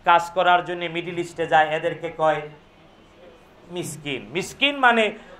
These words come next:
যার অল্প আছে, চলে না, অল্প আছে কিন্তু তার প্রয়োজন মিটে না, তাকে বলি মিসকিন। তো জাকাত এক নাম্বার দিতে হয়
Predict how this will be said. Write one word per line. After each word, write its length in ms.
যার 320
অল্প 480
আছে, 540
চলে 360
না, 240
অল্প 560
আছে 520
কিন্তু 340
তার 280
প্রয়োজন 640
মিটে 480
না, 220
তাকে 320
বলি 240
মিসকিন। 520
তো 100
জাকাত 560
এক 280
নাম্বার 500
দিতে 220
হয় 200